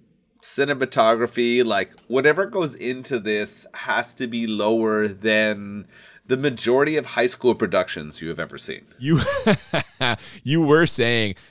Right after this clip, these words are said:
Speaker 2: that you believed we could make a better movie than this in our fucking backyard, and I don't totally disagree with you. So this seems like a perfect time for us to transition to our ratings.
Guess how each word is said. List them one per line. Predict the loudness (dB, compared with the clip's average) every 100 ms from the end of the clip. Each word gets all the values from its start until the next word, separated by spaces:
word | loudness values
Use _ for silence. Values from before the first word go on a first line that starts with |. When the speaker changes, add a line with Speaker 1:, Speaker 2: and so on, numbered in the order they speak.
| -2
Speaker 2:
that | 2
you | 4 4
believed | 4 2 0 -2
we | 0 0
could | 0 0
make | 0 0
a |
better | 0 0 0
movie | -2 -4
than | -4 -4
this | -2 -2
in | -2
our | -2
fucking | -2 -4 -2
backyard, | -2 -2 -2 -2 -4 -6 -20 _
and | -4 0
I | 0
don't | 2 2 0
totally | -2 0 0 0
disagree | -2 -2 -2
with | -2 0
you. | -2 -2 -10 -18
So | 0 4
this | 6 4
seems | 2 0 2
like | 2 2
a | -2 -2
perfect | -2 -2 0 -2 -4
time | -4 -2 -2 -2
for | -2 0
us | 0
to | -2
transition | -6 -4 0 0 0 -2
to | -2 0
our | 0
ratings. | -2 -2 -6